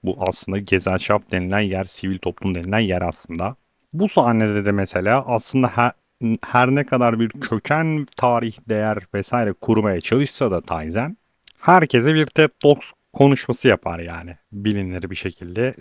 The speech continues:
"Siz kendiniz başaracaksınız, işte onlar gibi olacaksınız, biz böyle başardık, şöyle yaptık, siz de böyle olabilirsiniz." deyip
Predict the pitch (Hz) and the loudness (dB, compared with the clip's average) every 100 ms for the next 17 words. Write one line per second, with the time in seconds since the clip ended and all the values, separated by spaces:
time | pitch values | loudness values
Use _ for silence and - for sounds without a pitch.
0 | - - 131 - 123 117 123 123 113 107 | -6 -2 -2 -2 0 4 6 4 4 0
1 | 98 101 90 90 82 - 95 101 - 101 | -2 -2 -2 -4 -6 -10 -8 -8 -4 -4
2 | 101 110 107 98 98 92 85 85 - - | -2 -2 0 0 -2 -2 -4 -10 -14 -14
3 | 87 95 - _ 104 101 98 113 110 101 | -10 -12 -14 _ -6 -2 2 2 4 2
4 | 92 - 87 82 95 - 107 110 104 95 | 0 -8 -10 -10 -12 -4 0 0 0 -4
5 | 85 _ 98 - _ _ _ - 113 110 | -10 _ -8 -8 _ _ _ -4 -2 2
6 | 110 107 104 98 95 92 92 - 92 87 | 4 4 2 0 -2 -4 -8 -6 -8 -2
7 | 113 185 | 2 2